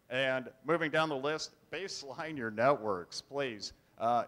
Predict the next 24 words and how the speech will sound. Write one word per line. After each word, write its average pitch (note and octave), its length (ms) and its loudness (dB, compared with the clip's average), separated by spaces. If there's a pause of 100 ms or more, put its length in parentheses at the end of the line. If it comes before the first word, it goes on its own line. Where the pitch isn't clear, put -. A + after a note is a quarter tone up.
(100)
you C#3 100 -6
gotta F3 240 2
know D#3 280 4
what's C#3+ 340 0
legit, C3+ 480 -2
you B2+ 80 -12
gotta C#3+ 240 0
know C#3+ 140 0
what's C3 220 -2
normal B2+ 560 0
so - 200 -6
that B2+ 240 -4
you C3+ 100 -6
can A#2+ 380 -6 (400)
quickly D#3 540 0
identify C3+ 640 2
these C3 260 -4
attacks B2+ 720 0
and A2+ 140 -10
react A2 460 -2
to C#3+ 80 -4
them. D#3 340 2 (600)
Uh, B2 240 0 (120)
you, B2+ 160 -6